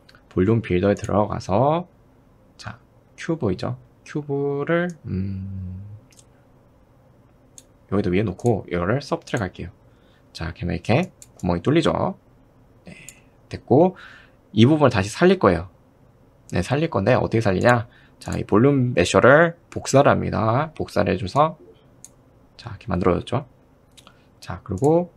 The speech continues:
아까 볼륨 빌더 들어가서 큐브 부분을 인터섹트로 바꿔주면, 네, 이렇게 쉽게 바뀝니다. 자,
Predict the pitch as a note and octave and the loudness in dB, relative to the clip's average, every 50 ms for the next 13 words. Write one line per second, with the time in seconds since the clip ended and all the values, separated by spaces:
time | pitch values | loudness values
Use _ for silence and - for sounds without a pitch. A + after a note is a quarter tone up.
0 | _ _ - - G2 - F#2 - - G2+ A2 C3 C#3 A#2 G#2 F#2 - G2 F2+ F2+ | _ _ -10 -10 -8 -8 -6 0 2 2 4 4 4 2 2 2 0 0 0 0
1 | F2 E2+ F2 F2 B2 C#3 C#3+ C#3+ - _ _ - - F#3 F#3 F3+ F#3 E3 C#3 - | -2 -2 -2 -2 -2 -2 -4 -4 -8 _ _ -8 -4 -2 -2 0 -2 -4 -4 -4
2 | G#2 F#2+ G2+ A2+ C3+ D#3+ E3+ E3 F#3 G3 _ - - D3 D#3 - D#3+ D3+ - - | -4 -2 0 0 0 0 0 -2 -6 -12 _ -8 -8 -6 -6 -6 -8 -8 -8 -8
3 | - C3 - - - A#2 B2 - B2+ - - - F#2 - F#2 G2 C#3 F3+ G3 G#3 | -12 -12 -10 -6 -4 -4 -2 -4 -6 -8 -8 -8 -8 -4 0 2 2 2 2 0
4 | - _ _ _ _ _ _ _ _ _ - - F2+ F2+ F2+ F#2 F#2+ - - - | -4 _ _ _ _ _ _ _ _ _ -12 -10 -8 -8 -8 -10 -10 -8 -2 0
5 | F2 F#2 A#2+ D#3 F3+ F3+ F3+ _ _ _ _ _ _ _ _ _ _ _ _ _ | 2 2 4 2 2 0 -4 _ _ _ _ _ _ _ _ _ _ _ _ _
6 | _ _ _ _ _ _ _ - - - - - F#2 F2+ - D3 - - _ - | _ _ _ _ _ _ _ -12 -12 -6 -2 0 0 0 0 -4 -8 -10 _ -14
7 | - - - G#2+ G#2 G2+ F2+ F#2+ F#2+ A#2 - - - _ _ _ _ _ _ _ | -8 -4 -2 0 0 0 -2 -4 -8 -10 -12 -20 -20 _ _ _ _ _ _ _
8 | _ _ _ _ _ _ _ _ _ _ - - _ _ _ _ _ _ _ _ | _ _ _ _ _ _ _ _ _ _ -20 -20 _ _ _ _ _ _ _ _
9 | _ _ - - _ _ _ _ _ _ - - - - - - _ _ _ _ | _ _ -20 -20 _ _ _ _ _ _ -18 -16 -16 -18 -20 -20 _ _ _ _
10 | _ _ _ _ _ _ _ _ _ _ _ _ _ _ - - A#2 G#2+ F#2+ | _ _ _ _ _ _ _ _ _ _ _ _ _ _ -10 -6 -6 -4 -4